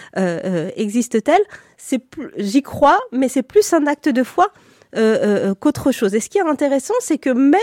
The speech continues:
chez les étudiants des grandes écoles qui sont censés, et là je cite Marie du Rubella et Élise Tenré,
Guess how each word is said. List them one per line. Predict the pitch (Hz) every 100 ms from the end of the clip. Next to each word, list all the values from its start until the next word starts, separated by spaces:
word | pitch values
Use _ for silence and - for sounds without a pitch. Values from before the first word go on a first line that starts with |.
| 494 415
chez | - 330
les | 302 254
étudiants | 294 294 240 294 277
des | 240
grandes | 214 240 240
écoles | 233 233 494 392
qui | - 214
sont | 254
censés, | 247 269 247 294 294 - _
et | 202
là | 214
je | 202
cite | 196 277 254
Marie | 208 214
du | 202
Rubella | 214 208 214 214 196
et | 202
Élise | 202 208
Tenré, | - 208